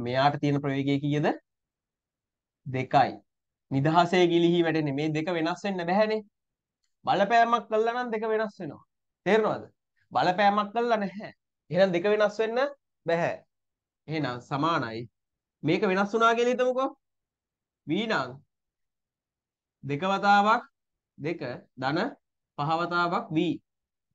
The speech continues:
V ගේ අගය කීයද? දෙකයි එම් එස් වෙන එකම තමයි. තේරෙනවද? නිදහසේ ගිලිහී වැටුනහම මම මෙහෙම ගණන් හැදුවා.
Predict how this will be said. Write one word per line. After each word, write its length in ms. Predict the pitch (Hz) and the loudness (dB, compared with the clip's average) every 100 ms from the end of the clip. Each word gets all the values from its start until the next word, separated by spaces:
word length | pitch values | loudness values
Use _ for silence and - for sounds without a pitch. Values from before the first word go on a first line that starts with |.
| _ _ - | _ _ -2
V 160 | 151 | 0
ගේ 140 | 165 165 | 2 2
අගය 180 | 160 160 | 2 0
කීයද? 280 | 151 190 127 98 _ _ _ _ _ _ _ _ _ _ _ _ _ _ _ _ _ _ _ _ _ _ _ _ _ _ - | 0 -2 -4 -10 _ _ _ _ _ _ _ _ _ _ _ _ _ _ _ _ _ _ _ _ _ _ _ _ _ _ -14
දෙකයි 500 | 127 123 135 139 135 | -12 -6 -2 -2 -2
එම් 140 | 135 | -2
එස් 160 | 135 131 | -4 -6
වෙන 100 | 127 | -6
එකම 240 | 123 139 | -6 -6
තමයි. 320 | 117 120 113 101 _ _ _ _ _ _ _ _ _ _ _ - | -4 -6 -6 -10 _ _ _ _ _ _ _ _ _ _ _ 0
තේරෙනවද? 340 | 160 - 101 - _ _ _ _ | 2 2 -4 -8 _ _ _ _
නිදහසේ 600 | 139 151 202 233 - 220 175 | 0 4 4 2 4 4 4
ගිලිහී 420 | 170 185 185 175 | 0 -2 -2 2
වැටුනහම 480 | 135 156 170 143 117 | 2 2 0 0 -2
මම 220 | 117 123 | -4 -6
මෙහෙම 180 | 131 139 | -6 -6
ගණන් 260 | 127 135 147 | -4 -4 -4
හැදුවා. 300 | 143 151 | -4 -4